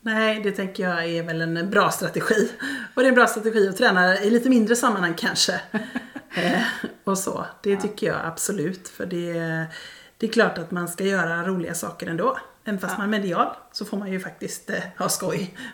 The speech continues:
Speaker 1: och gå på konsert. Det tycker jag.
Speaker 2: <laughs> Det låter bra. Och på tal om att ha skoj och blicka framåt mot tjugo tjugotre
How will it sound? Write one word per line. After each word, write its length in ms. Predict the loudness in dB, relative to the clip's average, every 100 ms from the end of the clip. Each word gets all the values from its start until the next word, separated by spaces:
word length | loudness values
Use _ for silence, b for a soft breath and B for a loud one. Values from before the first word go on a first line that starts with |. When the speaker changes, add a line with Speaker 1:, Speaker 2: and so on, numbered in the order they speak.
| 0
Speaker 1:
och 120 | 4 6
gå 60 |
på 100 | 6
konsert. 500 | 2 0 2 2 0 -2
Det 100 | 0
tycker 260 | 0 0 0
jag. 160 | 0 -2 -6 -10 -10
Speaker 2:
<laughs> 400 | -6 -4 -4 -4
Det 100 | -4
låter 260 | -2 -6 -8
bra. 260 | -4 -6 -6 -16 -14 -14 -14 -16 B B
Och 120 | -4
på 80 | -4
tal 260 | 0 0 0
om 140 | 0
att 140 | -2 -2
ha 60 |
skoj 480 | -4 -2 0 0 0
och 460 | 0 0 0 0 -2
blicka 260 | -4 -4 -4
framåt 340 | -4 -4 -6
mot 120 | -10
tjugo 320 | -4 -4 -4 -8
tjugotre 720 | -8 -10 -8 -4 -2 -2